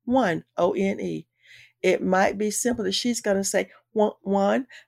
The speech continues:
because her vocabulary is so low, she may not know the name of a car. She may not know the name of, uh, an animal or the name of anything else. So she simply has to give me her very best, which is "Want one."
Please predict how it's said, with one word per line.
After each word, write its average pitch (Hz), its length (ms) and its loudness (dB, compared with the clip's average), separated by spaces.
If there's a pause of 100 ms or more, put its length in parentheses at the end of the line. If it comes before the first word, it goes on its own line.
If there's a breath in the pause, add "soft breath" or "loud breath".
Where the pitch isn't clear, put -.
because 196 360 0
her 202 120 -2
vocabulary 196 800 0
is 185 120 -4
so 185 220 2
low, 220 440 0 (100)
she - 220 0
may 226 160 2
not 196 200 4
know 208 380 2
the 185 140 -4
name 240 260 2
of 196 120 -2
a - 60 -6
car. - 420 -4 (800)
She - 240 2
may 202 160 4
not 196 220 4
know 214 240 0
the 196 100 -2
name 180 360 0
of, 165 320 0 (380)
uh, 156 420 4 (340)
an 165 160 2
animal 160 540 0 (240)
or 180 160 6
the 175 120 2
name 175 300 2
of 175 120 4
anything 175 500 -2
else. 208 240 0
So 170 360 4 (160 loud breath)
she - 200 -4
simply 196 380 0
has 185 300 -2
to - 60 -10
give 180 220 -2
me 185 120 -2
her 180 180 -2
very 170 260 0
best, 196 360 0
which 185 200 -4
is 165 180 -2 (340 soft breath)
"Want 170 280 4
one." 190 460 2